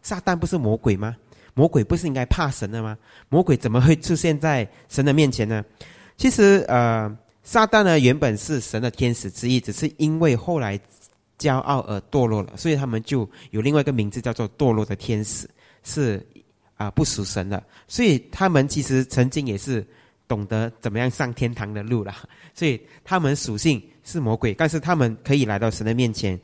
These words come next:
对神来说话哦。所以他们在说什么呢？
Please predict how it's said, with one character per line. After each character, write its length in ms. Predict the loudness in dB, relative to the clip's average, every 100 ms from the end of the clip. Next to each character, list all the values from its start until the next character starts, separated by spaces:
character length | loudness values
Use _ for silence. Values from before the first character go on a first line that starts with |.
| _ _
对 140 | 0
神 160 | 2 0
来 120 | 0
说 220 | -2 -2
话 180 | 0 -2
哦。 120 | -4 -10 _ -20 -20 _ -2
所 120 | 4
以 380 | 6 6 2 -8 _ _ _ _ _ _ _ _ -2
他 120 | 2
们 140 | 4
在 120 | 4 4
说 220 | 4 4
什 160 | 2
么 120 | 0 0
呢？ 200 | -2